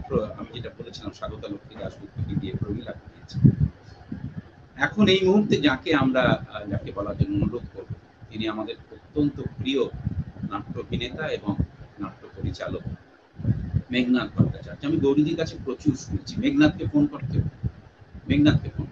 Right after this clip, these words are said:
করতে। আর আমি শুনেছি মেঘনাথ দা বলতেন মা, মেঘনাথ দা মাই বলতেন। এবং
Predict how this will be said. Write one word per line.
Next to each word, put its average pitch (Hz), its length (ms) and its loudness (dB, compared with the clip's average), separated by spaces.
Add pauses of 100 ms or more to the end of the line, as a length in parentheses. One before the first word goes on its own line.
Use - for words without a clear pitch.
করতে। - 180 -6 (600)
আর 110 160 2
আমি 135 180 8
শুনেছি 160 680 2
মেঘনাথ 127 420 4
দা 143 160 2
বলতেন 123 580 -4
মা, 98 360 -2 (1200)
মেঘনাথ 196 220 2
দা 214 80 4
মাই - 460 2
বলতেন। - 360 -6 (1300)
এবং 185 420 2